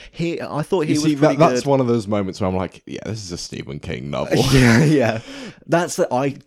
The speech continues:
Speaker 1: could, like, feel Stephen
Speaker 2: Yeah.
Speaker 1: King leering at me
Speaker 2: Yeah.
Speaker 1: whilst watching this. Who I've been looking at his Twitter today,
Speaker 2: Mm.
Speaker 1: because as of today, all, like, the celebrities and that have lost
Speaker 2: Oh,
Speaker 1: their
Speaker 2: yeah, I
Speaker 1: verification
Speaker 2: saw
Speaker 1: and
Speaker 2: that.
Speaker 1: stuff.
Speaker 2: Yeah, yeah.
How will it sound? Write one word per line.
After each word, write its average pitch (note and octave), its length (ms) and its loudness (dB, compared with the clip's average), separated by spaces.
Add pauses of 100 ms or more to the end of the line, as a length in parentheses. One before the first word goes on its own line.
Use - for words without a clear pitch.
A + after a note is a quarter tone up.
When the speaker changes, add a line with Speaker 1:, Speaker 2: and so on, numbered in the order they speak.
Speaker 1:
could, - 180 -6
like, B2 420 -4
feel A2+ 540 0
Stephen A2 480 2
Speaker 2:
Yeah. G#2 60 -2
Speaker 1:
King A2+ 340 -4
leering A2+ 580 0
at A2 120 -2
me A2 240 2
Speaker 2:
Yeah. A2+ 300 2 (260)
Speaker 1:
whilst A2+ 420 0
watching G#2 400 -8
this. G2+ 140 -6
Who C#3 160 2
I've A#2 240 -2
been C#3 160 -4
looking D3 180 -8
at - 80 -6
his A#2+ 100 -6
Twitter - 300 -6
today, F#2+ 460 -2
Speaker 2:
Mm. G#2 100 -4
Speaker 1:
because G#2 220 0
as A#2 180 -2
of B2 160 -4
today, G2 600 -4
all, G#2 260 -6
like, G2+ 160 -4
the G#2 120 -14
celebrities G2+ 600 -8
and G#2 140 -8
that G2+ 80 -6
have G2+ 120 -8
lost G2 200 -4
Speaker 2:
Oh, A2 160 6
Speaker 1:
their G#2+ 140 2
Speaker 2:
yeah, G#2 40 2
I G2+ 40 0
Speaker 1:
verification F2 300 -2
Speaker 2:
saw F#2+ 140 -4
Speaker 1:
and E2 100 -4
Speaker 2:
that. D#2 80 -4
Speaker 1:
stuff. F#2 220 -2
Speaker 2:
Yeah, C2 220 -8
yeah. C2 220 -14